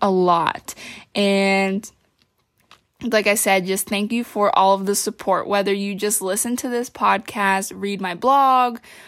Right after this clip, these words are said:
um, creep in the <laughs> background on my Instagram, give me a like every now and then. Like, I appreciate the support. It really means a lot to me, um, especially on this podcast. You get to see a different side of me. You get to see the real Tina. I'm actually talking to you, and I'm not just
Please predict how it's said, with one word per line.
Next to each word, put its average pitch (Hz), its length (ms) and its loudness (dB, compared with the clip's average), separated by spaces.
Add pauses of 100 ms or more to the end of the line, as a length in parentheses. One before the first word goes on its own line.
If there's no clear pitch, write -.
(140)
um, 202 380 0
creep 277 280 0
in 262 80 2
the 233 60 0
<laughs> 208 80 0
background 294 340 0
on 262 120 2
my 233 100 4
Instagram, 226 600 0
give 220 120 -2
me 214 120 -6
a 196 60 -2
like 190 300 0
every 208 240 0
now 208 220 2
and 208 80 -4
then. 202 160 -2
Like, 185 220 -2
I 202 180 4
appreciate 202 680 -2
the 202 80 -10
support. - 580 -6 (240)
It 185 120 -4
really 202 240 2
means 214 260 0
a 208 60 0
lot 180 340 2
to - 120 -6
me, 185 300 -2 (320)
um, 190 220 -2
especially 240 440 0
on 226 140 4
this 214 120 -2
podcast. 196 640 0
You 214 60 -2
get 247 200 0
to 269 100 0
see 233 220 0
a 208 60 4
different 202 340 0
side 190 320 4
of 185 60 -2
me. 185 220 -2
You 196 80 -2
get 214 160 2
to 226 100 -2
see 214 240 -2
the 190 120 2
real 180 340 2
Tina. 196 420 -6
I'm 185 220 -2
actually 202 360 0
talking 190 480 -2
to - 140 -4
you, 190 60 0
and 185 80 0
I'm 180 100 0
not 185 180 4
just - 340 -2